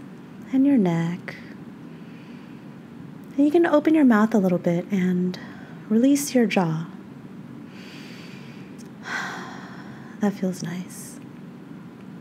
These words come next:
And I'd like you to imagine that there is earth energy coming up from the ground. However you'd like to imagine that,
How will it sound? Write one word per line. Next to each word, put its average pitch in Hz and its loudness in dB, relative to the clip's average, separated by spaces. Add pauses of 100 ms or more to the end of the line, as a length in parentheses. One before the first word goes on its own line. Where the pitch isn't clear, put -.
(1160)
And 269 6
I'd 285 8
like 349 6
you 427 8
to 403 4
imagine 202 6
that 175 -2 (460)
there 202 4
is 185 0 (440)
earth 262 6 (120)
energy 180 4 (1120)
coming 269 6
up 240 2
from 220 4
the 214 6
ground. 196 4 (1800)
However 349 6
you'd 277 8
like 214 6
to - 2
imagine 180 2
that, 160 -4